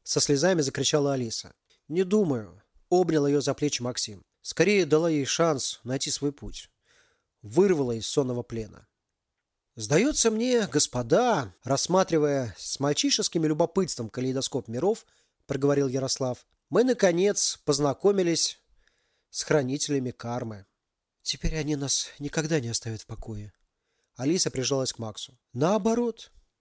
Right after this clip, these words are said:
Максим положил ладонь ей на голову. «Думаю, они существовали во всех мирах только благодаря этому супертрансформатору». Прибор начал свистеть на высоких частотах.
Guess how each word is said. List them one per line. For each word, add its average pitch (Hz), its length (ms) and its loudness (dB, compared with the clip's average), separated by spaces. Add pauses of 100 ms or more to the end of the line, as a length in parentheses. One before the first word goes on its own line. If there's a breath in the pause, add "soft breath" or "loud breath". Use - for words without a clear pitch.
Максим 143 340 2
положил 156 380 4
ладонь 156 380 4
ей 139 140 2
на 131 200 0
голову. 101 340 -12 (680 soft breath)
«Думаю, 226 580 2
они 208 260 2
существовали 190 720 0
во 160 160 2
всех - 260 0
мирах 160 380 2
только 185 300 -2
благодаря 135 680 0 (340)
этому 175 440 0
супертрансформатору». 131 1160 -2 (380)
Прибор 175 560 2 (120)
начал 143 360 -2
свистеть 214 580 -4
на 143 80 0
высоких 147 380 -4
частотах. - 640 -8